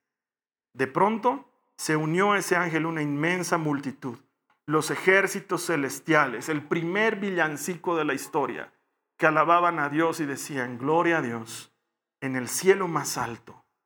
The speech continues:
y paz en la tierra para aquellos en quienes Dios se complace". Esto me hace recuerdo un poco a mi, a mi María Joaquina. Ella ahorita está obsesionada con cierto,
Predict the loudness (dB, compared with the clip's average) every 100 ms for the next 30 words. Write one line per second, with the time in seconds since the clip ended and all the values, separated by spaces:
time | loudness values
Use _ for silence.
0 | _ _ _ _ -10 0 4 4 4 0
1 | 0 0 -2 -2 2 4 6 6 4 0
2 | -6 _ _ _ _ _ _ 2 4 2
3 | 2 4 4 4 0 -4 -6 -6 -6 -6
4 | -8 -2 0 0 -4 -12 -18 _ _ _
5 | -10 -6 -6 -8 -8 -6 -6 -6 -12 -18
6 | _ _ _ _ _ _ _ _ _ _
7 | _ _ -4 2 2 4 4 4 4 4
8 | 2 2 2 0 -2 -2 0 0 0 0
9 | 0 -2 -2 -2 -4 -12 _ _ _ _
10 | _ _ _ _ _ _ _ _ 0 6
11 | 6 4 -2 2 2 2 -2 0 2 2
12 | 2 0 -2 4 4 4 2 0 0 -6